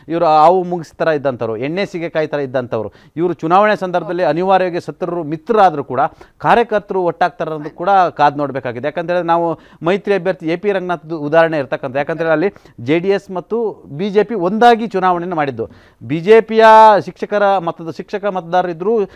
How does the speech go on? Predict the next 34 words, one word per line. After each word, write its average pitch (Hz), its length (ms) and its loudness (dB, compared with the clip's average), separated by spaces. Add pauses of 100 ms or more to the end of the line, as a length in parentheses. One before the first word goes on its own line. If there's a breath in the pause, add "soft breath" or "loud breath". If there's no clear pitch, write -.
(140 loud breath)
ಜೆ 165 160 2
ಡಿ 214 80 6
ಎಸ್ನ 220 200 2
ಮತದಾರರು, 165 360 -6
ಆದ್ರೆ 185 320 0
ಜೆಲ್ 185 280 -2
ಆಗುವ 208 240 4
ವಿಚಾರದಲ್ಲಿ 190 600 -2 (240 loud breath)
ಕೊನೆಗೆ 180 280 -4
ಪುಟ್ಟಣ್ಣರ 196 500 -2
ಅನ-, 170 340 0
ಆ, 156 340 2
ಅವಕಾಶ 156 340 0
ಸಿಕ್ತು. 147 360 -10 (220 loud breath)
ಮತ್ತೆ 180 180 -4
ಸರ್ಕಾರ 180 360 0
ಇರೋದು, 151 360 -2
ಗ್ಯಾರಂಟಿ 160 460 0
ಇರ್ತಕ್ಕಂಥದ್ದು, 151 720 -6 (220 loud breath)
ಅಲ್ಲಿ 156 200 2
ಉಸ್ತುವಾರಿ 170 420 0
ಮಂತ್ರಿ 160 600 -4 (120)
ಚಲುವರಾಯಸ್ವಾಮಿ 156 580 -2
ಇರ್ತಕ್ಕಂಥದ್ದು, 147 560 -8
ಕಾಂಗ್ರೆಸ್ನವರೇ, 165 760 -4 (260 loud breath)
ಆ, 147 80 -4
ಎಮ್ 147 200 -2
ಎಲ್ 165 100 0
ಎಗಳು 156 140 -4
ಇರ್ತಕ್ಕಂಥದ್ದು. 143 500 -8
ಹಾಗಾಗಿ 156 400 0 (340 soft breath)
ಜೆ 127 180 -2
ಡಿ 165 80 -2
ಎಸ್ 180 200 -2